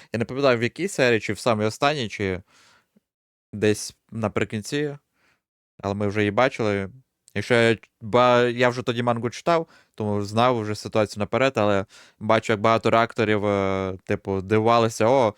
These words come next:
начебто в неї дизайн є, і вона, типу, не-, неочікувано з'явилася, але чому вона ще не закохалася?" В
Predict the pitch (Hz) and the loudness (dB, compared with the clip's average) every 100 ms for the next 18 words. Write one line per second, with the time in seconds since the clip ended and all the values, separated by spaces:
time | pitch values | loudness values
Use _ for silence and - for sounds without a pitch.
0 | - _ - 110 113 - 113 117 110 104 | -10 _ -4 0 0 0 0 2 0 0
1 | 104 110 143 139 131 117 107 101 98 98 | 0 2 2 2 0 0 2 0 -2 -4
2 | 92 85 101 110 110 104 107 107 95 110 | -6 -8 -4 -4 -2 -2 -2 -4 0 0
3 | 135 131 120 104 98 98 92 - - - | 2 2 0 0 2 0 -2 -10 -20 -8
4 | 110 113 110 104 120 107 101 101 101 104 | -2 0 2 0 0 -2 -2 -4 -2 0
5 | 92 92 - 92 98 | 0 -2 -6 -10 -10